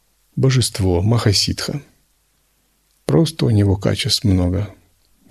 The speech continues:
Он видит те сферы, учитывает те нюансы, прозревает ту глубину, до которой не дотягивается человек. Человек прозревает те нюансы, которые неведомы коту.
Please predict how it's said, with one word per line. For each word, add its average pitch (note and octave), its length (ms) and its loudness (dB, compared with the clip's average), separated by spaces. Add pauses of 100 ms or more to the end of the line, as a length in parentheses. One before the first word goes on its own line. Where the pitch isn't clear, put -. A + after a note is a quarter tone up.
(720)
Он D3+ 180 4
видит C3 400 2
те C3+ 180 4
сферы, E3 540 2
учитывает G#2 720 2
те B2 220 2
нюансы, C3 720 2
прозревает A#2 1000 2 (760)
ту C#3 160 4
глубину, C3 540 6
до A#2 120 4
которой C3+ 440 4
не A2 120 4
дотягивается G#2 720 0
человек. F2 640 -2 (920)
Человек F#3 520 4
прозревает C#3+ 640 4
те D3 160 4
нюансы, F3 500 4
которые D#3 420 4
неведомы B2 520 6
коту. F#2 520 0